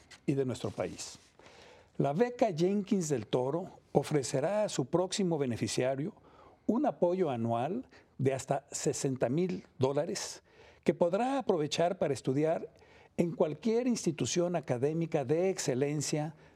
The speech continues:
de su elección en el extranjero. A partir del día de hoy, la convocatoria para aspirar a esta beca podrá consultarse en el portal de internet w w w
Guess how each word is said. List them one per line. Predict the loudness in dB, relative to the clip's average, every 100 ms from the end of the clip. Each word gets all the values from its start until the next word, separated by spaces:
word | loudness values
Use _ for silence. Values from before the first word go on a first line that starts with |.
| _
de | -2
su | 2 2
elección | 2 0 0 0 -2 -10 _ -20 _ _
en | 0 2
el |
extranjero. | -2 -2 -4 -4 -6 -8 -20 _ _ -20 -20 -20 _ _
A | 2
partir | 2 2 2 2
del | 0 2
día | 2
de | 2
hoy, | 2 0 -4 -12 _ -20 0
la | 0
convocatoria | 4 2 2 2 2 2 0 0
para | 0
aspirar | 0 -2 0 0 0
a | -2
esta | 0 0
beca | 0 0 -2 -2
podrá | 0 0 2 0 0
consultarse | -2 -2 -2 0 -2 -2 -2 -2
en | 0
el | -2 -2
portal | -4 0 0 0 -2 -8 -12
de | -6 -2 0
internet | 0 -2 0 -2 -2 -6 -12 -20 -20 -20 _
w | -4 0 0 2 0 -4 -18 -20 -4
w | -2 0 0 0 -2
w | -2 0 0 0 -2